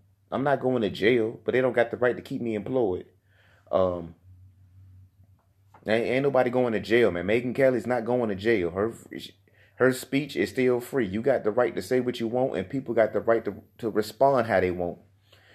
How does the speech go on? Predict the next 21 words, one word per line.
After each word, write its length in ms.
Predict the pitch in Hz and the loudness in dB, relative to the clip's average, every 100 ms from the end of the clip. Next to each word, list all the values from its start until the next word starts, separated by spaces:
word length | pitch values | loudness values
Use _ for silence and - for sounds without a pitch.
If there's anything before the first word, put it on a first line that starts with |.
| _ | _
The 100 | - | -8
same 300 | - 127 117 | 0 0 2
way 120 | 120 | 2
if 80 | 117 | 0
she 120 | 113 | -2
said 260 | 120 127 123 | -2 0 2
that 180 | 117 113 | 4 4
shit 200 | - 127 | 2 -2
in 80 | 110 | -2
the 60 | |
barbershop, 640 | 98 117 127 117 - 113 123 | 2 2 2 0 4 4 4
somebody 360 | - 120 117 117 | -2 2 2 2
might 200 | 117 110 | 2 0
have 80 | |
slapped 380 | 107 123 123 - | 0 2 2 2
the 40 | 110 | -4
shit 220 | - 135 | 0 4
out 140 | 117 | 4
of 60 | 98 | 4
her 360 | 92 87 85 | 2 0 -2
ass. 140 | 85 | -8